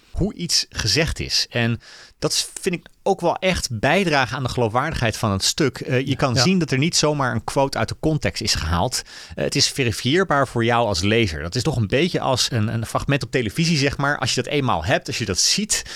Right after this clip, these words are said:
Speaker 2: Ja.
Speaker 1: dan ben je geneigd het meer aan te nemen als, eh, als, als de waarheid. En in het artikel zit ook de reactie van Royce de Vries, die de authenticiteit van de gesprekken
Speaker 2: Ja.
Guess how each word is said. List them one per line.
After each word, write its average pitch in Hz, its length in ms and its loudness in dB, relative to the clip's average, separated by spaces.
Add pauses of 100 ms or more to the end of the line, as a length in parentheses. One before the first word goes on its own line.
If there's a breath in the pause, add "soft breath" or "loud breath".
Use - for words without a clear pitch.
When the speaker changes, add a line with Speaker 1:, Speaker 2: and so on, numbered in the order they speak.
Speaker 2:
Ja. 131 120 2
Speaker 1:
dan 117 260 -2
ben 127 220 0
je 139 80 2
geneigd 123 460 2
het 113 140 -4
meer 131 300 0
aan 131 180 0
te - 120 -4
nemen 101 280 0
als, 104 280 -2
eh, 95 120 0
als, 98 220 -2
als 107 160 -2
de 90 100 -2
waarheid. 98 600 2 (120)
En 165 280 0
in 151 140 0
het 123 100 0
artikel 107 380 -2
zit 117 180 -2
ook 127 200 0
de 104 80 2
reactie 113 540 0
van 95 200 0
Royce 104 280 2
de 90 80 -4
Vries, - 480 0
die 117 280 0 (220 loud breath)
de - 180 -8
authenticiteit 151 1200 0
van 117 380 -2
de 110 120 -4
gesprekken - 640 -2 (180)
Speaker 2:
Ja. 120 200 -4